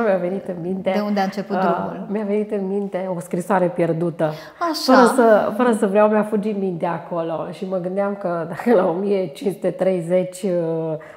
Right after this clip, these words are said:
Speaker 1: Machiavelli scria, uh,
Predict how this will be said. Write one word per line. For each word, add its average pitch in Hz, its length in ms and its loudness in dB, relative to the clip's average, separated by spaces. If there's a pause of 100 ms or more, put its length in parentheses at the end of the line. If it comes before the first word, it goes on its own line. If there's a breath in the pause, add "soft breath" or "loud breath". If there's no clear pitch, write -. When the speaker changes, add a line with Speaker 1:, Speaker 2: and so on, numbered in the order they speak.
(100)
Speaker 1:
Machiavelli 180 1120 -2
scria, 175 840 2 (380 loud breath)
uh, 156 840 -2